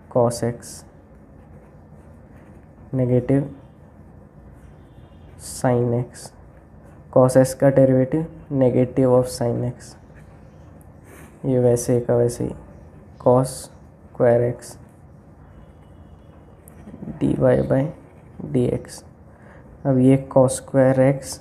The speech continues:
ये नेगेटिव, ये नेगेटिव पॉजिटिव बना देगा, sin square x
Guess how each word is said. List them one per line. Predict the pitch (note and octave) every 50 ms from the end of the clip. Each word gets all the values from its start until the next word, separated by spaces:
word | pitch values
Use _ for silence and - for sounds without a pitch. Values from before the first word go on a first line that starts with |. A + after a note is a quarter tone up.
| - - - - - - - - - - - - - - - - - - - - - - - - C#3
ये | C#3
नेगेटिव, | C3+ C3+ C3 C3 C3+ C3+ - D3+ C#3+ C#3+ D#3 E3 - - - -
ये | C#3+ C#3
नेगेटिव | C3 C3 B2+ B2+ C3 B2+ D3 D#3 D#3+ E3 - - - -
पॉजिटिव | C3 C3 B2 A#2 A#2+ A#2+ - B2+ A#2+ A#2+
बना | B2 A#2+ A#2 A2+
देगा, | - A#2 A#2 A#2+ B2+ C#3+ - - - - - - - - - - - - - - - -
sin | - - - - C3 B2+ B2+ C3 C3 -
square | - - - - - - - C3
x | C3+ - - - -